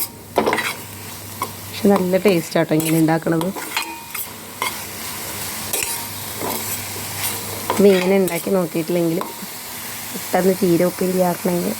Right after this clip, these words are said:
മെഴുക്കുവരട്ടി ആക്കണമെങ്കിൽ ഇങ്ങനെ ആക്കാം. ഇങ്ങനെ ഉണ്ടാക്കി നോക്കിയിട്ടില്ലെങ്കിൽ ഉണ്ടാക്കി നോക്കുക. ഉണ്ടാക്കിയിട്ടുള്ളവർ കമൻറ്റ് ചെയ്യുക. അല്ലെങ്കിൽ ഇതിൽ എളുപ്പത്തിൽ ചീര മെഴുക്കുവരട്ടി ആക്കാൻ അറിയാമെങ്കിൽ അതൊന്ന്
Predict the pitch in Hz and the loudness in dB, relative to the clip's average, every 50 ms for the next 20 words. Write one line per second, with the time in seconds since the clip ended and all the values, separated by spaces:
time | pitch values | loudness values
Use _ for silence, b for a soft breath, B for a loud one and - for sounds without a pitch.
0 | - 196 190 175 165 156 - 170 165 - - 185 170 165 160 165 160 160 180 202 | 0 2 4 4 4 4 2 2 2 4 2 2 2 4 2 2 4 4 4 4
1 | 202 185 175 170 170 175 170 - - - - - B B B B B B - - | 4 4 2 2 0 -2 -4 -4 -6 -8 -8 -8 B B B B B B -8 -2
2 | - 208 185 175 175 170 165 160 185 185 - - 233 247 214 - - 202 190 - | 2 4 4 6 6 6 6 4 4 2 2 2 4 4 4 2 2 0 2 4
3 | 175 165 165 175 185 180 165 165 160 156 - - 156 185 170 156 156 - - - | 4 4 6 6 4 4 4 4 2 0 0 -2 0 0 0 -2 -2 -2 -2 -2
4 | - - - - - - - - - - - - - - - 196 190 185 185 185 | -2 -2 -6 -10 -10 -10 -10 -10 -10 -10 -8 -8 -6 -4 0 2 2 2 2 2
5 | 185 190 180 - - 220 214 - 220 208 185 180 185 180 185 - 196 180 170 165 | 2 0 0 0 -2 0 2 4 4 6 6 6 4 4 2 2 4 4 4 6
6 | 165 160 160 165 160 156 170 214 254 269 214 - - - - - - - - - | 6 6 6 6 6 6 4 2 0 -4 -6 -6 -8 -8 -8 -10 -10 -10 -8 -6
7 | - - - - - - - - - - - 185 185 180 190 190 160 185 180 220 | -6 -6 -6 -6 -8 -6 -6 -6 -6 -2 0 0 2 4 4 4 4 4 4 6
8 | 247 240 220 208 - 190 190 - 185 190 208 208 - - - - - - - - | 6 6 4 4 2 0 0 0 0 0 0 -2 -2 -6 -8 -8 -8 -8 -8 -8
9 | - - - - - - - - 214 202 190 185 180 180 180 175 170 - 185 185 | -8 -8 -8 -8 -8 -6 0 4 6 6 6 6 6 4 4 2 2 0 -2 -2
10 | 160 - 185 180 160 - 175 170 175 175 175 170 165 160 170 175 175 170 180 202 | 2 2 2 2 2 2 2 2 2 2 2 2 2 2 2 2 2 2 2 2
11 | - - 214 - - - - - - - - - - - - - - - - - | 0 0 -4 -6 -6 -6 -6 -6 -6 -6 -6 -6 -6 -6 -6 -6 -6 -8 -8 -8
12 | - - - - - 214 196 202 196 175 160 | -8 -8 -6 -2 2 4 4 6 6 6 6